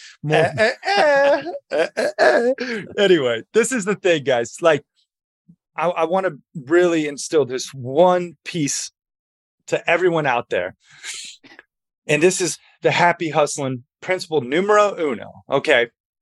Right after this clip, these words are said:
Speaker 2: You must give equal importance to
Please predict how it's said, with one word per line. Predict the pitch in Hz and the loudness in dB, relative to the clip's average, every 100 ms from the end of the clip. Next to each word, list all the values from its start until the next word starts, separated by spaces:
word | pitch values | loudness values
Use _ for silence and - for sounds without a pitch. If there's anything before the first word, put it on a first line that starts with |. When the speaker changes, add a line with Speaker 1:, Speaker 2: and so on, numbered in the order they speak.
| _ _ _ _ _ _ | _ _ _ _ _ _
Speaker 2:
You | 139 | -12
must | 131 170 185 - - | -4 -4 -4 -10 -2
give | 165 147 101 _ _ _ | 2 2 0 _ _ _
equal | 208 202 - 180 165 - | -6 -6 -4 0 0 -2
importance | 156 135 - - 175 135 110 - | -10 -10 -12 2 2 2 -10 -12
to | - | -12